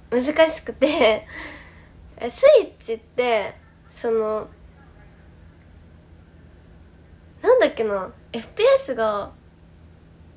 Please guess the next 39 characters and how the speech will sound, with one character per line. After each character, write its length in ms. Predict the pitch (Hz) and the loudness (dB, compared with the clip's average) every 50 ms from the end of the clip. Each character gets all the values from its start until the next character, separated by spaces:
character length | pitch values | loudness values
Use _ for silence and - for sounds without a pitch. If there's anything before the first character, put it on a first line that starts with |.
| - - - | -20 -20 -10
九 240 | - 415 427 359 294 | -6 -4 -4 -4 -4
十 160 | 220 220 208 | -6 -8 -10
と 100 | - 202 | -10 -14
か 100 | - - | -14 -12
だ 60 | - | -14
っ 40 | - | -14
た 100 | - - | -14 -16
か 100 | - 202 | -14 -14
な、 180 | 202 196 202 - - - - | -14 -14 -16 -18 -20 -20 -20
し 80 | - - | -20 -12
か 120 | - 226 | -12 -8
出 120 | 208 226 | -6 -6
な 120 | 226 240 226 | -4 -4 -4
い 80 | 208 | -4
か 120 | 208 208 196 | -6 -8 -8
ら、 280 | 202 208 202 196 196 - - - - - - - - - - - - - - _ - - - - | -6 -6 -6 -8 -10 -14 -20 -20 -20 -20 -20 -20 -20 -20 -20 -20 -20 -20 -20 _ -20 -20 -8 -6
あ 40 | 226 | -4
ん 140 | 220 233 | -4 -2
ま 80 | 233 233 | -2 -2
り 300 | 226 233 233 226 220 - - _ - - - - - - - - - - - - - _ - - - - _ - - - | -2 0 0 0 -2 -4 -8 _ -20 -20 -20 -20 -20 -20 -20 -20 -20 -20 -20 -20 -20 _ -20 -20 -20 -20 _ -20 -8 -2
難 440 | 226 233 226 220 220 247 240 262 262 | 2 2 2 2 2 0 -2 0 -2
し 100 | 262 - | 0 0
い 60 | 285 254 | 0 0
ん 80 | 226 | 0
だ 80 | 202 185 | -2 -4
よ 80 | 175 - | -8 -8
ね。 180 | - - - - _ | -10 -12 -12 -16 _
し-、 220 | - - - - - - - _ _ _ - _ _ - - | -20 -18 -18 -20 -20 -20 -20 _ _ _ -20 _ _ -20 -20
視 260 | - - - - 254 262 | -16 -16 -4 0 0 0
野 80 | 285 | 0
角 280 | 277 - 247 - - - | -2 -6 -10 -10 -12 -12
と 120 | - 226 | -12 -12
か 160 | 220 - 208 | -10 -10 -10
も 140 | 202 202 208 | -10 -10 -12
狭 360 | - - 220 208 202 208 208 | -12 -10 -8 -6 -6 -6 -8
い 80 | 202 208 - - - - - - - _ _ - - | -10 -12 -16 -20 -20 -20 -20 -20 -20 _ _ -18 -14
の 100 | - - | -14 -14
か 160 | - - - | -12 -14 -14
な。 100 | - 78 | -14 -14